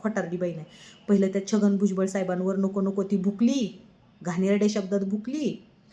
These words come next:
आणि मग, अ, भेटल्या हिला सुपाऱ्या, डुपाऱ्या, पैसा, अडका, की मग लागली जरांगे पाटलांच्या विरोधात भुकायला. आता जरांगे पाटलांचा खाऊन, खाऊन, खाऊन हिचे दात रापले, आता लागली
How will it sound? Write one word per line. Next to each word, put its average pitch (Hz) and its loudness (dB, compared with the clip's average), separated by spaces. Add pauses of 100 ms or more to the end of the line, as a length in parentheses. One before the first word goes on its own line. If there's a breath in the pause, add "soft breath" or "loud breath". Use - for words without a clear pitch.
(360 loud breath)
आणि 196 2
मग, 208 4
अ, 214 4
भेटल्या 277 4
हिला 190 2
सुपाऱ्या, 185 -2
डुपाऱ्या, 180 -4
पैसा, 180 -2
अडका, 190 -2 (520 soft breath)
की 262 -2
मग 285 4
लागली 294 2
जरांगे 381 4
पाटलांच्या 277 -2
विरोधात 233 2
भुकायला. 214 2 (380 loud breath)
आता - 0
जरांगे 294 2
पाटलांचा 285 0
खाऊन, 285 0
खाऊन, 277 0
खाऊन 233 0
हिचे 233 2
दात 233 2
रापले, 311 0 (220)
आता 220 -4
लागली 262 -2